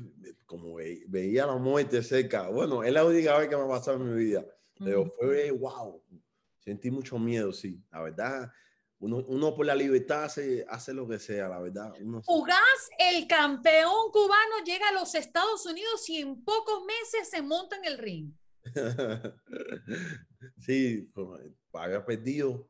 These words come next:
Speaker 1: Cuando regresé a pelear, yo regresé a pelear en julio del dos mil diez y había peleado la última vez en, en abril del dos mil nueve.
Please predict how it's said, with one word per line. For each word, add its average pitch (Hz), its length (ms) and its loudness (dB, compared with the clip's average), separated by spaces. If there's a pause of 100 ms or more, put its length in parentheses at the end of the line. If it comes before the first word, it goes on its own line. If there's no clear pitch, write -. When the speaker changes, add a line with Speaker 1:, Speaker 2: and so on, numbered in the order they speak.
Speaker 1:
Cuando 92 320 -8
regresé 90 420 -6
a 110 100 -4
pelear, 127 400 -2
yo 113 100 -4
regresé 113 320 -8
a 113 80 -8
pelear 120 220 -4
en 120 100 -12
julio 123 360 0
del 98 100 -2
dos 98 100 -4
mil 104 240 -4
diez 151 280 -2 (640)
y 92 100 -8
había 104 380 -4 (140)
peleado 104 360 -6
la 117 60 -2
última 113 380 -8
vez 147 260 -6 (560)
en, 92 440 -10
en 92 420 -10
abril 95 560 -8
del 98 180 -4
dos 92 120 -8
mil 107 220 -8
nueve. 90 440 -10